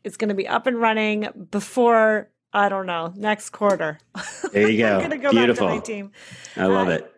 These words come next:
Speaker 1: thank you so much. Before we sign off, can you please let everybody know where they can find you? Oh, and what are the master classes that you offer?
Speaker 2: Yeah, great. Thanks. Um,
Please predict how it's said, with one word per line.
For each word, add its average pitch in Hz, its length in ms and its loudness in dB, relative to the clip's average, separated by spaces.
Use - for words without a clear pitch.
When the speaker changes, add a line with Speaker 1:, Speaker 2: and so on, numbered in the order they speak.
Speaker 1:
thank 302 260 -2
you 349 120 -2
so 320 180 -2
much. 294 220 0
Before 311 320 0
we 339 100 -2
sign 339 240 -2
off, 311 160 2
can 302 160 -2
you 285 140 0
please 359 260 -4
let 349 120 -2
everybody 269 420 -4
know 226 320 -2
where 254 320 2
they 349 100 0
can 320 140 -2
find 254 260 0
you? 262 160 -2
Oh, 349 280 2
and 285 200 -2
what 370 180 2
are 427 80 2
the 349 220 -2
master 254 420 0
classes 202 460 -2
that 185 140 -4
you - 160 -10
offer? - 460 -10
Speaker 2:
Yeah, 131 200 2
great. 120 260 2
Thanks. 127 380 -2
Um, 107 540 2